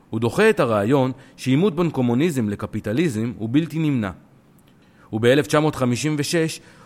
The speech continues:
הוא תוקף את פולחן האישיות שיצר סטלין סביבו, ויוצא בפומבי כנגד הפשעים אותם ביצע בעם הרוסי ובעמים בשליטת ברית המועצות. מאו, שמנהיג את סין כבר מספר שנים,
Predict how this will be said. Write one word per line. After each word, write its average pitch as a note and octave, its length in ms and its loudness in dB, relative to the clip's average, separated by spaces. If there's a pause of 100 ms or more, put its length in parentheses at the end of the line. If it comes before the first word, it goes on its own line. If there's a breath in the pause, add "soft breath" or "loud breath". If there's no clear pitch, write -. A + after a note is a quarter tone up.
(140 loud breath)
הוא - 80 -6
תוקף E3 300 -2
את F3+ 100 -6
פולחן C#3+ 320 0
האישיות D3 460 0
שיצר A#2 400 -2
סטלין D3 380 -2
סביבו, F#2+ 420 -8 (460 loud breath)
ויוצא A#2+ 320 2
בפומבי D#3+ 540 0 (260 loud breath)
כנגד C#3+ 360 2
הפשעים C#3 460 0
אותם A#2+ 300 -2
ביצע A#2+ 360 0
בעם A2 280 0
הרוסי B2 440 -2
ובעמים A2+ 520 -2
בשליטת B2 380 -6
ברית G#2+ 240 -8
המועצות. G#2+ 580 -8 (1300 soft breath)
מאו, B2 340 2 (160)
שמנהיג A#2+ 420 -2
את A#2+ 120 -6
סין D3+ 220 -2
כבר G#2+ 120 -4
מספר D3+ 400 -2
שנים, G2 420 -6